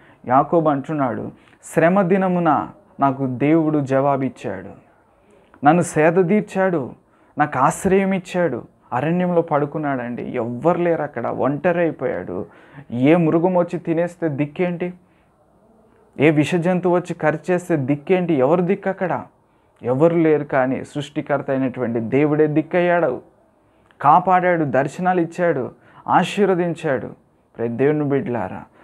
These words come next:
దేవుడు మాట్లాడినటువంటి మందిరాన్ని, దేవుడు నిన్ను ఎక్కడైతే ఆశీర్వదించాడో ఈరోజు పిలుస్తూ ఉన్నాడు, "రా దేవుని మందిరానికి, త్వరపడి రా, లేచిరా, అక్కడ నివసించు, అక్కడ బలిపీఠం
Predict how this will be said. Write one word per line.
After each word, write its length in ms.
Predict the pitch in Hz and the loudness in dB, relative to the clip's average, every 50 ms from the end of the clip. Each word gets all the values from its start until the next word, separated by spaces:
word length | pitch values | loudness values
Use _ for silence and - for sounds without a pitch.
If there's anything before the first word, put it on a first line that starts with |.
| - - 120 | -20 -18 -8
దేవుడు 360 | 117 - 139 156 165 160 160 | -2 2 4 4 4 4 4
మాట్లాడినటువంటి 920 | 147 139 131 143 156 - - 160 160 160 156 151 156 151 143 151 147 131 127 | 2 2 2 2 0 0 -2 -2 0 0 -2 -4 -6 -6 -6 -4 -4 -4 -4
మందిరాన్ని, 720 | 120 120 120 139 151 156 165 170 165 156 143 135 104 - - _ _ _ _ - - - | -4 -4 -2 -2 0 0 2 2 2 0 0 -2 -4 -6 -10 _ _ _ _ -20 -14 -4
దేవుడు 260 | 117 139 151 160 165 | 0 2 2 4 4
నిన్ను 180 | 160 160 156 151 | 2 0 0 -2
ఎక్కడైతే 380 | 139 - 160 165 165 165 165 | -2 0 0 0 2 2 4
ఆశీర్వదించాడో 920 | 147 156 165 165 - 185 160 165 160 165 160 151 - 165 143 139 120 - - - - - - | 4 4 2 0 -2 -4 -2 -2 -2 -2 -4 -4 -4 -4 -2 -2 -2 -4 -8 -10 -18 -16 -2
ఈరోజు 240 | - 156 165 165 160 | 2 2 2 2 2
పిలుస్తూ 400 | 165 170 170 185 180 - - 190 | 0 0 0 0 -2 -4 -4 -4
ఉన్నాడు, 380 | 185 170 156 143 95 87 - - - _ _ _ _ - - | -4 -2 -4 -6 -6 -8 -10 -14 -18 _ _ _ _ -10 -2
"రా 240 | 117 127 139 170 | 2 4 4 4
దేవుని 360 | 170 139 147 160 170 170 165 160 | 4 4 2 2 2 2 0 0
మందిరానికి, 600 | 151 143 139 127 113 95 82 71 73 - - - _ - | -2 -2 -2 -4 -4 -6 -8 -10 -12 -16 -20 -20 _ -4
త్వరపడి 420 | - 151 156 170 165 175 175 170 | 0 2 2 2 2 2 0 0
రా, 180 | 165 160 139 - | 0 0 -2 -2
లేచిరా, 640 | - 117 120 131 170 175 175 185 190 185 175 156 - - - - - - | -2 0 0 2 0 0 0 -2 -2 0 -2 -2 -4 -8 -20 -12 -6 -4
అక్కడ 200 | 127 - 135 127 | 0 2 2 4
నివసించు, 640 | 123 123 131 139 165 175 170 175 175 170 151 165 135 | 4 4 2 2 0 0 -2 -2 -6 -4 -2 -2 -2
అక్కడ 160 | 117 127 120 | 0 0 -2
బలిపీఠం 720 | 117 110 117 123 151 151 143 165 151 - 147 131 113 120 | -2 0 0 0 0 0 0 0 -2 0 -2 -4 -4 -6